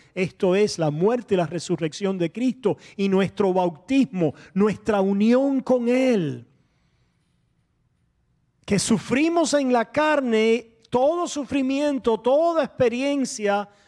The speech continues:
nos debe llevar a ver que ya en la carne hemos muerto al pecado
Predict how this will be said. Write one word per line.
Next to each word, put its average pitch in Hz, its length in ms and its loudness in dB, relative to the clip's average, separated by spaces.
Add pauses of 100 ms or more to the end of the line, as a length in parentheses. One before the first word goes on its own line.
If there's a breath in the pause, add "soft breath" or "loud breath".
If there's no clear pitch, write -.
nos 202 220 0
debe 277 340 2
llevar 233 640 0 (280 soft breath)
a 214 220 2
ver 277 960 0
que 247 280 0
ya 302 320 2
en 285 180 2
la 247 300 0
carne 285 640 2
hemos 269 280 2
muerto 311 540 0
al 254 140 -2
pecado 254 720 0